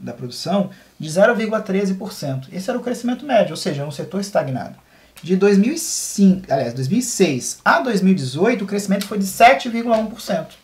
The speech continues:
Portanto, um, um, um, um setor em expansão. Esse é o crescimento médio. Com, portanto, teve anos que teve um crescimento muito acima, né, do que isso.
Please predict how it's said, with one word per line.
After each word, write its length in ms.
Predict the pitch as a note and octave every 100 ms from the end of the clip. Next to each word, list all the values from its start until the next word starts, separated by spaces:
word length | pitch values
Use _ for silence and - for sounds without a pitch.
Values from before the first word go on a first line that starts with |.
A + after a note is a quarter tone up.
| _ _ _ _
Portanto, 400 | - - D#3 F#3+
um, 40 | G3
um, 460 | G3+ F#3 E3+ D#3+
um, 360 | D#3+ D3 C3+ C3+ - -
um 60 | C#3
setor 420 | - C3+ A#4+ -
em 160 | G3 C4
expansão. 500 | A3+ F3 D#3+ - G#2
Esse 120 | B2
é 40 | E3
o 20 |
crescimento 500 | F3 F3 F#3 - E4
médio. 380 | A#3 F#3 C3+ -
Com, 180 | C3 B2+
portanto, 640 | C3+ C3 C3+ - E3 G3
teve 240 | F3 C#3
anos 240 | C3+ F3+ F#3+
que 80 | -
teve 160 | D#3+
um 40 | D3+
crescimento 420 | C#3 C#3 C3+ D#3+
muito 260 | A3 B3+
acima, 460 | A#3+ - F#3 G#3+ G3+
né, 160 | F#3 - - - -
do 100 | F3
que 120 | F#3
isso. 400 | G#3 C3+ - -